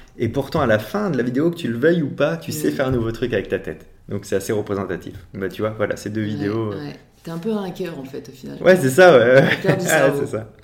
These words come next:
Speaker 2: Bon, allez, j'en ai une autre aussi qui m'est venue. C'est, c'est quoi, tu penses, le plus grand moment de bonheur, euh, de ta vie ?
Speaker 1: Le plus grand moment de bonheur de ma vie ?
Speaker 2: Ou le souvenir, tu vois, qui t'a le plus, euh, marqué ?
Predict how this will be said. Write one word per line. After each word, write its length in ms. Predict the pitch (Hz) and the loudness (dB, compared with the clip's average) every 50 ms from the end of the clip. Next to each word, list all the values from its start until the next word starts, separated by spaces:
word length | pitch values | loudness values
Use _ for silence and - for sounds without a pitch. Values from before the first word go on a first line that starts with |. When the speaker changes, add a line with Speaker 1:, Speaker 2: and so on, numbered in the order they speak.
| - - - - - - - - - | -20 -20 -20 -20 -20 -20 -20 -16 -10
Speaker 2:
Bon, 100 | 170 175 | -6 -4
allez, 140 | 175 180 175 | -4 -4 -4
j'en 120 | 165 160 151 | -4 -6 -6
ai 100 | 151 170 | -6 -6
une 100 | 185 196 | -6 -8
autre 140 | 190 - 196 | -8 -10 -12
aussi 220 | 185 - - 185 | -14 -14 -14 -16
qui 120 | - - 170 | -16 -14 -12
m'est 140 | 151 151 147 | -10 -8 -8
venue. 240 | 147 151 175 190 | -8 -8 -8 -8
C'est, 500 | 190 - - - 147 139 139 139 139 139 143 | -10 -10 -10 -8 -8 -8 -8 -8 -8 -10 -10
c'est 260 | 139 - - - 156 | -12 -16 -18 -18 -16
quoi, 180 | 151 - 214 220 | -12 -8 -8 -8
tu 140 | 220 - | -8 -10
penses, 340 | - - 175 175 170 175 175 | -14 -14 -12 -12 -12 -12 -10
le 440 | 151 143 139 139 135 135 131 131 131 131 - _ _ _ _ _ _ | -8 -6 -6 -6 -6 -8 -10 -10 -12 -16 -20 _ _ _ _ _ _
plus 120 | - 160 | -14 -10
grand 180 | 147 160 190 190 | -8 -8 -6 -6
moment 300 | 185 175 170 170 170 175 | -6 -6 -6 -6 -6 -6
de 60 | 165 | -6
bonheur, 500 | 147 160 156 156 151 156 165 156 143 151 | -6 -8 -8 -8 -8 -10 -10 -10 -10 -10
euh, 300 | 135 131 127 127 127 123 | -10 -10 -10 -12 -14 -14
de 120 | 127 135 | -14 -14
ta 160 | 131 143 139 | -12 -12 -12
vie ? 200 | 131 127 127 127 - - _ _ _ _ _ _ _ - - - _ _ _ _ _ _ _ _ _ _ _ _ _ _ _ _ _ _ _ - - - _ _ _ _ _ _ | -12 -12 -14 -18 -20 -20 _ _ _ _ _ _ _ -20 -20 -20 _ _ _ _ _ _ _ _ _ _ _ _ _ _ _ _ _ _ _ -20 -20 -20 _ _ _ _ _ _
Speaker 1:
Le 60 | - _ - - - | -20 _ -20 -16 -10
plus 100 | - 165 | -10 -10
grand 680 | 135 113 107 117 113 143 160 175 165 165 170 - - - - | -8 -8 -8 -8 -6 -4 -4 -4 -4 -6 -10 -16 -18 -14 -10
moment 400 | 123 120 127 127 127 131 139 143 | -8 -6 -6 -6 -6 -6 -8 -8
de 80 | 131 | -8
bonheur 400 | 117 107 117 117 123 131 127 120 | -6 -6 -6 -4 -6 -6 -8 -6
de 80 | 113 110 | -6 -4
ma 260 | 107 107 104 104 107 | -4 -4 -4 -4 -4
vie ? 280 | 104 104 104 113 120 127 170 180 190 | -6 -8 -10 -12 -12 -12 -12 -14 -12
Speaker 2:
Ou 60 | 151 | -10
le 120 | 147 151 147 | -10 -8 -8
souvenir, 560 | 147 - - 160 147 156 160 151 156 156 156 | -8 -10 -10 -10 -10 -8 -8 -8 -8 -10 -14
tu 140 | 156 - 139 | -16 -14 -12
vois, 140 | 139 135 139 | -12 -12 -12
qui 140 | 139 - - | -16 -18 -16
t'a 100 | 147 135 | -14 -12
le 120 | 135 131 | -12 -12
plus, 420 | 127 - - - 143 139 - - 147 | -12 -14 -18 -16 -12 -10 -10 -8 -8
euh, 140 | 135 131 | -10 -10
marqué ? 440 | 131 135 139 131 127 - - - - | -10 -12 -14 -16 -16 -18 -20 -20 -20